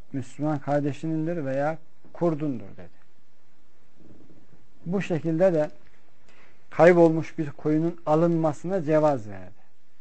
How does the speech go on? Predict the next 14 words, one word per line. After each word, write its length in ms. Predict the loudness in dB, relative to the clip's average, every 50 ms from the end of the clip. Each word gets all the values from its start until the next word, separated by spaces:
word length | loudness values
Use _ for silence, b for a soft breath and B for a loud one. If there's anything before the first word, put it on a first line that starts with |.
| -8 -8 -8 -8 -8 -8 -8 -10 -8 -8 -8 -8 -8 -8 -8 -8 -8 -8 -8 -8 -8 -8 -8 -8 -8 -8 -2 -2
Bir 100 | 0 0
şekilde 440 | 0 -2 -4 -4 -4 -4 -4 -4 -6
bir 40 | -6
kay-, 340 | -8 -6 -4 -4 -4 -4
koyunun 440 | -4 -4 -4 -2 -2 -2 -2 -4 -6 -8 -8 -10 -10 -10 -10 -10 -10
sürü 340 | -10 -8 -8 -4 -2 -2 0
olarak 440 | 0 0 0 -2 -2 -4 -4 -6 -6
değil 140 | -6 -6 -6
de 60 | -6
koyun 360 | -6 -4 -4 -2 -2 -2 -4
olarak 240 | -4 -6 -6 -8 -6
kaybolduğuna 640 | -6 -4 -4 -4 -4 -4 -4 -4 -4 -4 -4 -6 -6
şahitlik 460 | -6 -6 -4 -4 -6 -6 -6 -8 -6
edersek 400 | -6 -4 -4 -6 -6 -8 -8